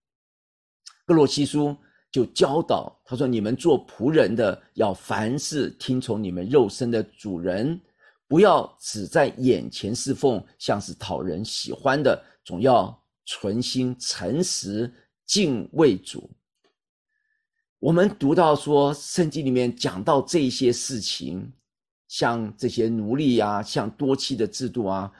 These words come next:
好像神曾经都允许过，允许过一段的时间。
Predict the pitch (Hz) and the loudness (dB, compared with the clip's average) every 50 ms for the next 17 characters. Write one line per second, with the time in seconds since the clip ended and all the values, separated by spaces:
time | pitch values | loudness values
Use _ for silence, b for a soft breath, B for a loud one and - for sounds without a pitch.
0 | b b b - 156 127 185 196 165 143 - b b b b b b _ _ _ | b b b -4 -2 2 2 2 2 2 -2 b b b b b b _ _ _
1 | _ _ _ _ - - - 131 139 156 - - - 123 117 - - 160 160 151 | _ _ _ _ -8 -2 2 2 2 2 0 -4 -4 -2 -2 -2 -2 -2 2 4
2 | 156 156 - - - 113 113 135 190 220 - - 120 104 95 - - 139 113 - | 4 4 4 2 -2 -2 0 2 2 2 2 0 -2 -4 -6 -4 -2 -2 -2 -2
3 | - - 113 117 139 190 226 220 - - - 92 90 - - 120 98 - 104 - | -4 -4 0 2 2 4 4 2 0 -4 -6 -8 -4 0 0 0 0 0 -2 -4
4 | 120 110 101 82 - - - - - 90 92 - 127 113 110 113 113 | -4 -4 -4 -4 -8 -8 -10 -14 -14 -10 -6 -2 0 0 0 -2 -6